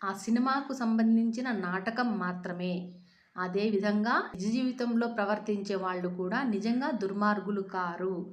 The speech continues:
ఇది కేవలం జగన్నాటకం మాత్రమే. "త్యాగమూర్తులను గంటివా ప్రాణత్యాగము చేసి దదీచి వెన్నెముక దానముతోడ వజ్రాయుధమునకై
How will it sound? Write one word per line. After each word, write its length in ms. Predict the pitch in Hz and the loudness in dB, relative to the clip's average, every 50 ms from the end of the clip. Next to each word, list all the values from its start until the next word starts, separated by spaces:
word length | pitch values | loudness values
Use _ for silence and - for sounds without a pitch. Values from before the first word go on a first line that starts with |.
| - - | -4 0
ఇది 200 | 226 226 226 226 | 0 2 2 2
కేవలం 480 | 226 240 240 247 254 302 339 294 - | 0 0 2 2 2 0 0 -2 -2
జగన్నాటకం 840 | - 180 180 180 233 254 262 262 240 208 190 202 202 - 226 226 202 185 | -2 -2 -2 0 0 0 0 2 2 0 0 0 -2 -2 -2 0 0 0
మాత్రమే. 720 | 175 175 170 - - 170 175 175 175 175 - - - - - _ _ _ _ _ _ _ _ _ _ - | -2 -4 -6 -8 -8 -8 -6 -6 -6 -6 -8 -10 -12 -18 -20 _ _ _ _ _ _ _ _ _ _ -2
"త్యాగమూర్తులను 880 | 214 208 220 240 226 277 254 254 277 302 285 - - 320 330 320 311 269 | 2 2 2 2 2 2 2 2 2 2 -2 -2 -2 -2 0 0 0 0
గంటివా 800 | 214 202 202 208 208 226 214 214 202 190 175 185 220 226 - - - - - | 0 0 -2 -2 -2 0 0 2 2 2 0 -2 -4 -6 -8 -12 -14 -8 -2
ప్రాణత్యాగము 840 | 208 208 220 240 240 233 - - 240 233 233 247 311 320 311 254 | 0 2 2 2 0 0 -2 0 2 2 2 2 2 0 -2 -2
చేసి 380 | 208 214 - 208 220 226 - - | -2 -2 0 0 0 0 -2 -4
దదీచి 920 | 185 185 180 180 202 220 226 220 220 226 202 170 170 185 226 - - - - _ _ - | -4 -4 -4 -2 -2 -4 -4 -2 -2 0 0 0 0 -2 -4 -6 -10 -16 -20 _ _ -8
వెన్నెముక 520 | 196 208 214 233 262 285 294 302 294 294 254 | -2 0 2 4 4 4 2 0 0 -2 -2
దానముతోడ 800 | - 185 180 180 202 233 240 226 214 - 214 196 185 185 190 190 175 165 170 208 208 - - - _ _ _ _ _ _ _ _ _ _ _ _ _ _ _ _ _ _ _ _ _ _ _ _ _ _ _ 220 | -2 0 2 2 2 4 4 2 2 2 2 0 0 0 0 0 0 -2 -4 -6 -10 -12 -16 -20 _ _ _ _ _ _ _ _ _ _ _ _ _ _ _ _ _ _ _ _ _ _ _ _ _ _ _ -4
వజ్రాయుధమునకై 1400 | 190 202 196 175 220 226 254 269 285 285 269 208 220 233 226 220 208 208 214 214 208 190 175 185 214 185 - | -4 -2 -2 0 0 0 2 2 2 2 0 0 2 2 2 4 2 2 2 2 2 2 2 0 -4 -6 -8